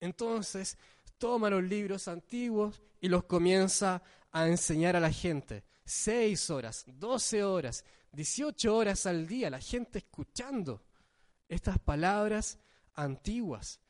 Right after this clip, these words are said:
que hablaban de Moisés, que hablaban de un Jehová que le dio la, los diez mandamientos, que hablaban de Noé, etcétera. Un montón de historias.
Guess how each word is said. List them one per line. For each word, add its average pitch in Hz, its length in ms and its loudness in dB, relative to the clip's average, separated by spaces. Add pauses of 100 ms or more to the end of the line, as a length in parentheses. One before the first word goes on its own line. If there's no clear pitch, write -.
(260)
que - 80 -6
hablaban 147 460 -2
de 135 80 -6
Moisés, 123 800 -8 (500)
que - 100 -8
hablaban 135 580 -2
de 135 100 -4
un 131 100 -4
Jehová 131 720 -6 (460)
que 143 100 -8
le 123 200 -6
dio 143 240 0
la, 135 380 -2
los 123 200 -4
diez 139 180 -2
mandamientos, 139 1120 -6 (480)
que 170 140 -2
hablaban 165 720 4 (320)
de 127 760 -2 (360)
Noé, 135 680 -2 (300)
etcétera. 196 580 -10 (280)
Un 240 120 -4
montón 247 540 -2
de 180 80 -4
historias. 123 680 -10